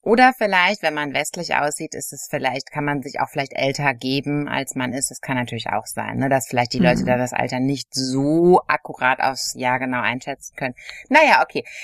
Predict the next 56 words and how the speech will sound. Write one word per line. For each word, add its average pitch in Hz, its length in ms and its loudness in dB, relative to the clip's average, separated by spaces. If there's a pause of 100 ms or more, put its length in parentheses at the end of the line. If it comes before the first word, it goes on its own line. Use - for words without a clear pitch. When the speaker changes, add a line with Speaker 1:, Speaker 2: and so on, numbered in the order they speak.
(160)
Speaker 1:
das 214 240 0
finde 160 240 -2
ich 165 120 -4
auf 151 160 -4
jeden 151 220 -4
Fall 160 180 -6
schon 151 180 -6
etwas 143 320 -6
komisch, 180 580 -6
aber 139 340 -10
ich - 180 -12
höre 147 140 0
mal 151 180 -2
weiter. 208 500 6
Speaker 2:
<laughs> - 340 8 (640)
Ja, 196 180 4
die 196 120 0
Tatsache 247 360 0
ist 240 100 -2
natürlich, 240 360 0
äh, 208 140 0
sie 180 160 -2
waren 196 160 0
aber 185 220 0
wirklich 214 320 0
halt 202 180 2
in 190 80 2
diesem 185 180 2
Club 185 240 -4
feiern 196 380 0
oder 170 240 0
in 165 80 0
dieser 160 220 0
Bar 165 260 0
feiern 190 480 0
und, 170 400 0
äh, 175 180 0
sind 175 200 0
dann 170 80 0
runter 170 200 -2
zum 170 140 -4
Burger 165 200 0
King 160 200 -4
gegangen. 165 380 -2
Und 175 320 -2 (100)
Patterson 214 380 2
hat 196 100 0
jetzt 196 160 -2
gesagt, 180 640 0
„Das - 180 -4
war 180 140 2
nicht 175 180 -4
ich, - 360 -2
mein 190 320 4
Kumpel 185 280 0
Eddie - 320 -4